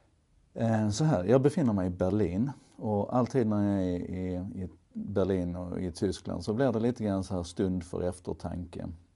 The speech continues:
Och, ehm, jag ser två samverkande rörelser i, i vårt svenska samhälle just nu som gör mig lite, lite bekymrad. <laughs> Eller som gör mig väldigt bekymrad. Faktum är att jag har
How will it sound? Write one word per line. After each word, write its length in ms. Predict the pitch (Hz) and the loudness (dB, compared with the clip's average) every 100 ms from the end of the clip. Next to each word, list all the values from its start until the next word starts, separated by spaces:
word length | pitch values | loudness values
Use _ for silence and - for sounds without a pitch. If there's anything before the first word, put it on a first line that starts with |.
| _ _ _ _ _ - - | _ _ _ _ _ -20 -14
Och, 480 | - 110 107 - - | -4 -2 -2 -10 -4
ehm, 440 | 98 98 101 98 98 _ _ _ _ _ _ _ _ _ | -2 0 0 -2 -6 _ _ _ _ _ _ _ _ _
jag 220 | - 143 135 | 4 4 6
ser 260 | - 131 - - - | 4 2 0 -14 -4
två 460 | 143 127 107 101 98 104 | 2 6 6 4 2 -4
samverkande 840 | - - 131 123 123 95 - 98 | -14 -4 0 2 2 0 0 -2
rörelser 840 | 95 101 110 98 90 - 90 87 90 | 2 2 2 2 -2 -4 -4 -4 -2
i, 360 | 90 92 90 | -4 -4 -6
i 40 | 95 | -2
vårt 220 | 90 92 | 0 0
svenska 400 | - 98 101 98 | 2 0 2 -2
samhälle 540 | - 95 117 113 90 | 0 0 2 0 0
just 280 | 104 120 - | 0 0 -2
nu 160 | 98 90 | -8 -8
som 180 | - 98 | -4 -2
gör 140 | 90 | 0
mig 220 | 85 82 | -2 -4
lite, 420 | 85 82 92 85 - | -4 -6 -4 -4 -2
lite 280 | 95 87 | -2 -2
bekymrad. 680 | 90 98 - 147 87 80 90 95 | 0 0 2 2 2 -2 -6 -10
<laughs> 60 | - | -6
Eller 280 | 95 113 110 | -2 -2 -2
som 200 | 104 101 | 0 2
gör 120 | 92 | 2
mig 160 | 95 | 2
väldigt 340 | 92 104 98 - | 4 4 4 0
bekymrad. 460 | 98 127 90 87 | -2 0 -2 -4
Faktum 380 | 90 92 - 98 | -4 -4 -4 -2
är 100 | 95 | -2
att 100 | 85 | -2
jag 100 | 92 | -4
har 220 | 92 - | -4 -6